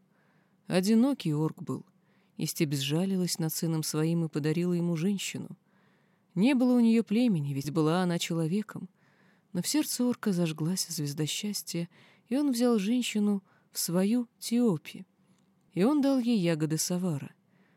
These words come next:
С этими словами в мой открытый от удивления рот Аршхан с торжественной миной положил красную ягоду,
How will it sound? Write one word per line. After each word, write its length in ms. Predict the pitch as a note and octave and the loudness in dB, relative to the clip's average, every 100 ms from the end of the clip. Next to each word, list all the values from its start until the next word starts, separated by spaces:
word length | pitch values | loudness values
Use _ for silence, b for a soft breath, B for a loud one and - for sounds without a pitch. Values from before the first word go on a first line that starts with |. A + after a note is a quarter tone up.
| b | b
С 120 | - | -6
этими 260 | F3 D#3+ D#3+ | -4 0 -2
словами 560 | D#3 D#3 C#3+ G3+ A3 F#3+ | 0 0 0 0 0 0
в 80 | |
мой 220 | G3+ C#4 C4 | 0 0 -2
открытый 420 | - B3 A#3+ G#3+ | -4 -6 -2 -4
от 100 | - | -2
удивления 540 | F3 F3+ F#3+ F#3 E3 | -4 0 0 2 0
рот 240 | E3+ B3 _ b b b - | -2 -4 _ b b b -8
Аршхан 440 | F3+ - - D4+ | -6 -4 -4 -4
с 80 | C#4 | -4
торжественной 640 | - G#3 A3+ - G3 F#3+ | -4 -2 -4 -4 -2 0
миной 320 | F3 A3 C4+ C4 | 2 0 -2 -4
положил 420 | F#3 F3 F3 G3+ | -2 0 -2 -4
красную 500 | D#3+ D#3+ - F3 F3 | -4 -4 -2 -2 -2
ягоду, 440 | D3+ C3 B2+ D3+ | -2 -6 -10 -14